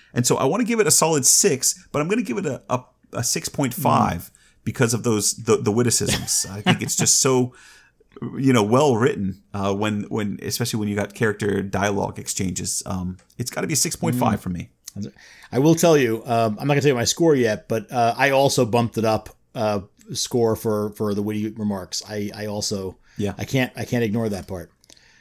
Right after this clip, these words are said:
Speaker 2: Well,
Speaker 1: I mean, I, I wrote a six initially, and then I was like, "But,
Speaker 2: Yeah.
Speaker 1: but it's, it,
Speaker 2: Yeah.
Speaker 1: there's some really good stuff in
Speaker 2: Yeah.
Speaker 1: there."
Speaker 2: Uh, so what's to say?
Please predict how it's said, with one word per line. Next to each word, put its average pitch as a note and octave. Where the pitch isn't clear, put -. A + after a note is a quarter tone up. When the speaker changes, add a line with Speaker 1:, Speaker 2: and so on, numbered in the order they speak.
Speaker 2:
Well, B2+
Speaker 1:
I A2+
mean, A#2+
I, A#2
I B2
wrote C3+
a C3
six -
initially, C3+
and C3
then B2+
I -
was A#2
like, A#2
"But, A2+
Speaker 2:
Yeah. C3
Speaker 1:
but C#3+
it's, -
it, C#3+
Speaker 2:
Yeah. A#2
Speaker 1:
there's B2+
some C#3+
really D#3
good D#3
stuff -
in C#3+
Speaker 2:
Yeah. C#3
Speaker 1:
there." F3+
Speaker 2:
Uh, A2
so -
what's E3
to -
say? C#3